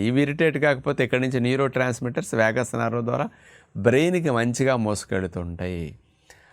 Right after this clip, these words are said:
అదే మీకు ప్రేగుల్లో చెడ్డ బ్యాక్టీరియాలు ఎక్కువ ఉన్నాయనుకోండి, పొట్టా ప్రేగులు ఉండే యాభై కోట్ల నాడీ కణాలు కూడా ఇరిటేషన్కి గురైనవి అనుకోండి,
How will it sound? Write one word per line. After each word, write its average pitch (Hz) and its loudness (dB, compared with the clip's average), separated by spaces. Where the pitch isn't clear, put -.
అదే 139 6
మీకు 160 0
ప్రేగుల్లో 160 4
చెడ్డ 135 2
బ్యాక్టీరియాలు 160 2
ఎక్కువ 143 0
ఉన్నాయనుకోండి, 104 -2
పొట్టా 135 4
ప్రేగులు 135 2
ఉండే 127 2
యాభై 135 2
కోట్ల 135 0
నాడీ 127 2
కణాలు 123 0
కూడా 117 -2
ఇరిటేషన్కి 160 0
గురైనవి 123 2
అనుకోండి, 95 -4